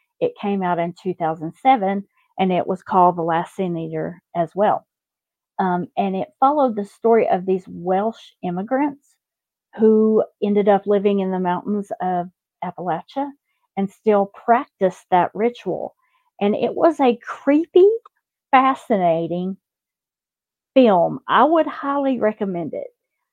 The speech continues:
Um, you saw the perspective of the people who had lost a loved one, but you also got the perspective of the sin eater. And, um,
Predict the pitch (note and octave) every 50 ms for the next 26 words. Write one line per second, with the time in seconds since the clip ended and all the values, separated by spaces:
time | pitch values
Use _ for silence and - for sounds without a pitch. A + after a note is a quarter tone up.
0 | _ _ - G3+ F#3+ F#3+ G3 G3 C#3+ - _ _ _ _ _ _ _ _ _ _
1 | _ _ _ _ _ _ _ _ _ A3+ A3+ A3+ - - - A#3+ A#3+ A#3 B3 A#3+
2 | - G#3 F#3+ - - _ _ - G#3+ G3+ - _ _ G#3+ G#3 G#3 G3 F#3+ - -
3 | - G3 F3+ F3+ F#3 F3+ - _ _ _ _ - F#3+ F3 - - - G3+ G3 F#3
4 | _ G3 F#3+ F#3+ F#3 F3+ F3+ E3+ - - G#3+ F#3+ F#3 F3 E3+ D#3+ E3+ F#3 A3 A3+
5 | - - A#3 G#3 F#3 - - - F3 E3 F3+ E3+ E3+ E3+ F3 - _ _ _ _
6 | _ _ _ - A3 F#3 E3 G#3+ G#3+ - - G#3+ G#3 G#3+ G#3+ - A3+ G3+ G3 G3+
7 | F#3 F3+ - - F#3+ - G3 F#3 - _ - F#3 F3 - _ - F3 F3 E3+ E3+
8 | - _ _ _ _ _ _ _ _ _ _ G3 G3 F3 F#3 F#3 - - A3 G3+
9 | G3 G3 - - F3+ F3 F3+ D3+ D#3 D#3+ E3 - _ _ _ _ _ _ _ _
10 | _ - G3 F#3 F#3 F#3 F#3 F#3 F#3 F#3 F3+ - _ _ _ - F3+ F3+ F3 E3+
11 | F3 F3 F3+